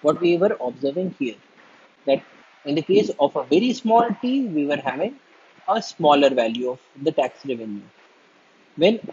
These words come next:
T increases, so at a smaller value of T, at say this value of T, the value of the tax revenue is this much. But when you increase the size of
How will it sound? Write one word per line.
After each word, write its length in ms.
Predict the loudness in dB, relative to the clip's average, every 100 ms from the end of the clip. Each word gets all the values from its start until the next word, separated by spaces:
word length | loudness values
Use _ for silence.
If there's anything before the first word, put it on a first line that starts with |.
| -4
T 240 | 2 2
increases, 720 | 2 0 0 0 2 0 -2 -12 _
so 140 | -12 -12 _ _ _ _
at 120 | -8 -8 _
a 120 | -10 -10
smaller 340 | -8 -4 -2 -2
value 400 | -2 -2 -2 -4
of 80 | -6 _ -14
T, 320 | -8 -8 -8 -12 _ -20 -20
at 80 | -18 -16 -6
say 160 | -4
this 240 | -4 -8 -8
value 320 | -10 -8 -10
of 80 | -14 _ -8
T, 200 | -8 -10 _ _ _ _ -8
the 140 | -4
value 360 | -4 -4 -2 2
of 160 | 0 0 -4
the 80 | -6
tax 420 | 0 0 0 -4
revenue 460 | -8 -6 -8 -8 -6
is 100 | -8
this 160 | -12 -12 -18
much. 140 | -20 _ -20 _ _ _ _ _ -20 _ -6
But 160 | -2 0
when 160 | 0 -2
you 120 | -4
increase 640 | -2 -2 -2 0 4 4 2
the 140 | 0
size 300 | 2 2 2
of 140 | 0